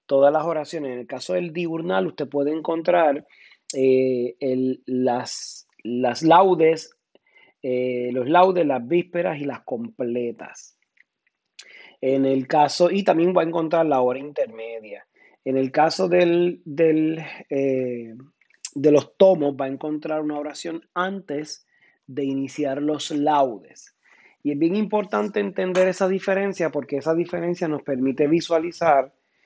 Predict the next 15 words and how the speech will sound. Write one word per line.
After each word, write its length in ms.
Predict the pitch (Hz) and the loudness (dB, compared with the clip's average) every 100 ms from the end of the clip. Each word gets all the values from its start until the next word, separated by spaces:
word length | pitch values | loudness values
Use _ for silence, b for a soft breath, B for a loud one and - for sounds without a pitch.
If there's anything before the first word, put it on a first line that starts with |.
| _ _ | _ _
eh, 440 | - 135 127 131 | -2 2 2 2
el 220 | 139 131 - | -2 -4 4
cómo 320 | 151 160 170 | 4 6 4
nosotros 480 | 170 - 185 175 151 | 2 2 -2 0 0
nos 160 | 143 | 0
vamos 260 | 127 139 143 | 0 0 0
preparando 960 | - 160 147 135 170 196 170 143 151 B B B | 2 4 4 2 2 2 0 0 -2 B B B
o 140 | 139 | 0
cómo 200 | 156 165 | 2 2
nosotros 560 | 202 170 - 190 190 156 | 2 0 -2 -2 -2 -2
nos 140 | 143 | -2
vamos 460 | 139 135 165 165 - b b - | 0 0 0 -4 -14 b b 0
eh, 440 | 151 147 143 147 151 | 4 4 4 0 -2
eh, 60 | |
guiando 840 | 131 156 156 165 185 160 139 147 | 0 2 4 4 2 0 0 -2